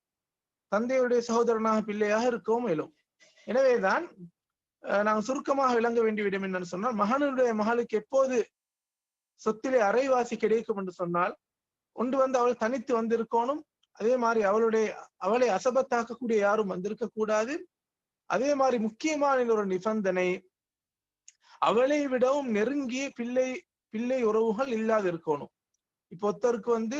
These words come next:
மகனுடைய மகள் இருக்கிறா, அதே மாதிரி அந்த மையத்துக்கு வந்து ஒரு மகன் இருக்கிறான்னு சொல்லுங்க, இல்லாட்டி ஒரு மகள் இருக்கிறான்னு சொன்னா அந்த, அதாவது, அதாவது அந்த மகனுடைய மகளுக்கு வந்து கிடைக்க மாட்டாது. ஏன்டா அவங்க வந்து ஒரு தரம் கீழே போய்த்துருவாங்க.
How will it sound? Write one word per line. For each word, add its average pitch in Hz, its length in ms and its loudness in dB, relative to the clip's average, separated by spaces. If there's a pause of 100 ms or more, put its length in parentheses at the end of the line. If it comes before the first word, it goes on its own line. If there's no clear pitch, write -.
(360)
மகனுடைய 233 500 2
மகள் 202 240 -2
இருக்கிறா, 185 380 -4 (1200)
அதே 240 240 2
மாதிரி 269 320 2
அந்த 247 240 0
மையத்துக்கு 247 520 0
வந்து 240 320 -2 (800)
ஒரு 220 120 2
மகன் 240 320 2
இருக்கிறான்னு 226 420 0
சொல்லுங்க, 196 260 -2
இல்லாட்டி 226 260 0
ஒரு 240 100 0
மகள் 233 260 0
இருக்கிறான்னு 233 400 -4
சொன்னா 233 300 -4 (200)
அந்த, 214 220 -2 (720)
அதாவது, 233 400 2 (140)
அதாவது 233 360 2
அந்த 220 140 -2
மகனுடைய 247 460 2
மகளுக்கு 226 440 -2
வந்து 196 260 -4 (240)
கிடைக்க 254 320 -2
மாட்டாது. 190 360 2
ஏன்டா 262 220 0
அவங்க 254 220 0
வந்து 262 200 2
ஒரு 240 140 0
தரம் 269 320 0
கீழே 254 240 0
போய்த்துருவாங்க. 160 540 -2